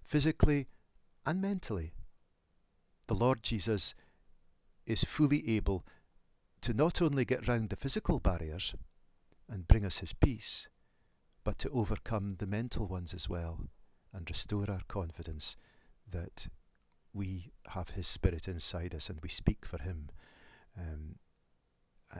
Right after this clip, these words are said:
and, and confer his blessing to the world in turn. And we don't have to do anything.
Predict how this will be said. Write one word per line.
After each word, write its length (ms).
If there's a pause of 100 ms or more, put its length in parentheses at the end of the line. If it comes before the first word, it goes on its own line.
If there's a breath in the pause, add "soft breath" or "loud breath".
and, 320
and 180
confer 440
his 200
blessing 460
to 100
the 100
world 440 (560 soft breath)
in 180
turn. 520 (1700 soft breath)
And 120
we 80
don't 200
have 140
to 80
do 200
anything. 420